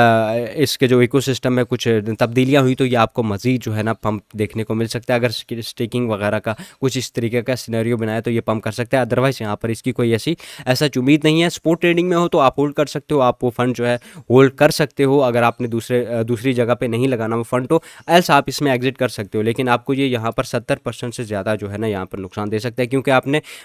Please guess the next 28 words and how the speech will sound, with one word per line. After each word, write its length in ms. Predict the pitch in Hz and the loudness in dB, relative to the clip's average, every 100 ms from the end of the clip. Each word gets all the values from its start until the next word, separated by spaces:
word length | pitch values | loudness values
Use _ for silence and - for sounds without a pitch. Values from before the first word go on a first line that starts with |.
| - | 2
mostly 380 | 135 147 175 180 | 4 4 2 4
लोगों 240 | 151 139 | 4 4
ने 120 | 160 147 | 4 4
जो 100 | 143 | 2
है 60 | |
ना 80 | 151 | -2
तीन 260 | - 143 135 | 0 0 2
डॉलर, 240 | 127 131 | 2 2
तीन 220 | 127 127 | -2 -2
डॉलर 220 | 123 123 | 0 0
चालीस, 360 | 117 110 117 113 | -2 -4 -4 -6
तीन 160 | 113 110 | -6 -4
डॉलर 180 | 110 | -2
बीस 260 | 107 110 - | -2 -4 -4
पे 120 | 117 | -4
यहाँ 160 | 101 95 | -4 -4
पर 120 | 120 - | -6 -6
बाय 260 | 98 123 127 | -2 2 2
किया। 260 | 120 110 107 | 0 -4 -2
वो 140 | 123 | -2
बहुत 400 | 127 107 131 160 | -4 -2 2 0
हाईली, 520 | - 104 139 160 165 151 - - - | -2 0 2 2 -2 -6 -12 -20 -4
अ, 160 | 123 120 | 0 4
हाई 260 | 127 160 | 6 8
बाइंग 280 | 151 139 143 156 | 8 6 4 0
थी 40 | |
यहाँ 260 | 135 120 | -2 -2
पे, 120 | 117 | -2